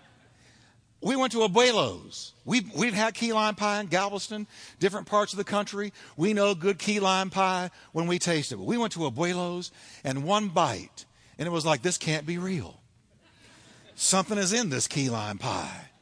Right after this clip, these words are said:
It was so good you couldn't take just one bite. This was exquisite, homemade, fluffy, tangy key lime pie, deluxe,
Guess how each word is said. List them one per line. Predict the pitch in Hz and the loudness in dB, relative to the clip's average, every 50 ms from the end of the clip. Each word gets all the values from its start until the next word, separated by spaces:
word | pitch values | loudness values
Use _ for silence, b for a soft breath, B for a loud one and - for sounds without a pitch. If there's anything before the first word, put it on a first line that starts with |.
| B B B B B B B B B B B B | B B B B B B B B B B B B
It | B 180 214 | B 2 4
was | 208 196 180 - | 4 2 2 2
so | - - 214 226 220 220 | 2 4 4 4 4 2
good | 175 156 160 214 214 220 214 160 | 0 -2 0 2 2 2 2 0
you | 147 196 214 | -2 -4 -4
couldn't | - - 202 208 233 226 180 - | -4 -2 -2 -2 -2 -4 -6 -4
take | 190 190 196 185 190 139 | -2 -2 -2 -4 -6 -8
just | 113 143 190 185 - - | -6 -6 -4 -4 -6 -6
one | 143 135 160 180 190 190 170 | -6 -4 -2 -2 -2 -2 0
bite. | 147 170 180 180 185 196 190 - 123 | 0 2 2 2 2 -2 -4 -6 -4
This | 120 175 196 180 - - - | 0 0 0 0 -2 -8 -6
was | 156 180 185 190 190 185 - | -2 0 0 2 0 0 -2
exquisite, | 202 180 - - - - - - - - 196 208 208 185 185 196 202 226 - B B B B B B B B B | -4 -4 -4 -4 -6 -6 -6 -8 -8 -4 -2 -2 -2 0 -2 -4 -6 -6 -8 B B B B B B B B B
homemade, | - 180 196 208 214 208 202 196 185 185 196 196 196 202 202 196 196 196 196 175 185 B B B B B | -2 0 2 4 4 2 2 0 0 2 2 2 2 2 2 0 0 -2 -4 -6 -8 B B B B B
fluffy, | B - - - - 190 196 208 196 - 214 208 202 202 202 202 190 B B B B B B B | B -12 -10 -8 -4 0 0 0 0 0 0 0 0 0 0 -2 -4 B B B B B B B
tangy | - - - - 190 196 208 208 208 202 202 202 196 196 196 196 190 b b b b b b b b b | -6 -4 -2 0 0 2 4 4 4 2 2 0 0 0 -2 -4 -6 b b b b b b b b b
key | - - - 196 220 220 208 | -8 -4 0 2 4 4 4
lime | 202 208 101 101 208 196 101 101 101 101 92 b b b b b b b b b _ - | 4 4 4 4 2 2 0 -2 -4 -4 -6 b b b b b b b b b _ -4
pie, | - 190 202 208 208 202 202 196 196 196 202 196 196 190 b b b b b b 123 | 2 6 6 8 8 8 6 6 4 2 -2 -4 -4 -6 b b b b b b -2
deluxe, | 131 185 185 170 - 196 202 196 196 - - - - - - - - - | 0 2 2 4 4 4 4 2 0 -2 0 2 4 4 4 2 0 -8